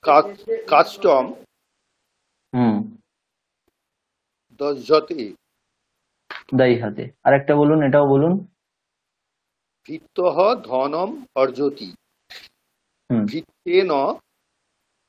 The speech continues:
Speaker 2: হুম।
Speaker 1: ধনম
Speaker 2: হুম।
Speaker 1: অর্জতে।
Speaker 2: অর্জতে, ওকে। তারপরে সাধনা মহোদয়া।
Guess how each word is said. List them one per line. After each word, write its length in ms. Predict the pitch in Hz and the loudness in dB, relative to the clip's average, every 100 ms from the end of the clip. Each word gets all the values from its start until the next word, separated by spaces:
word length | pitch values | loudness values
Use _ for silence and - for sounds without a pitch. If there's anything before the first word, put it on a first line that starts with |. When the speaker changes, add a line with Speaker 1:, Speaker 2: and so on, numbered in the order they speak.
| _ _ - | _ _ -6
Speaker 2:
হুম। 240 | 110 104 104 _ _ _ _ _ | -4 -4 -8 _ _ _ _ _
Speaker 1:
ধনম 680 | 123 151 175 131 123 220 311 _ _ _ _ _ - _ - - _ _ | -2 -2 0 0 -2 -4 -16 _ _ _ _ _ -20 _ -20 -20 _ _
Speaker 2:
হুম। 240 | 123 107 104 - _ _ _ _ _ _ _ - | 0 0 -2 -8 _ _ _ _ _ _ _ -4
Speaker 1:
অর্জতে। 1000 | 147 165 - 123 139 127 175 170 127 - _ _ _ _ _ _ _ _ _ _ _ _ _ | -2 -2 -6 -2 0 0 -2 -2 -2 -8 _ _ _ _ _ _ _ _ _ _ _ _ _
Speaker 2:
অর্জতে, 640 | 139 120 107 110 104 110 104 _ _ - | 2 2 0 -6 -6 -10 -12 _ _ -6
ওকে। 300 | 113 - 107 _ _ _ _ _ _ _ _ _ _ _ - | -4 -6 -14 _ _ _ _ _ _ _ _ _ _ _ 0
তারপরে 640 | 131 131 143 143 151 - - _ _ _ _ _ _ _ _ _ _ | 2 2 2 2 0 -6 -18 _ _ _ _ _ _ _ _ _ _
সাধনা 460 | - 139 135 151 147 | 0 2 4 4 4
মহোদয়া। 480 | 127 113 104 104 | 4 2 -2 -4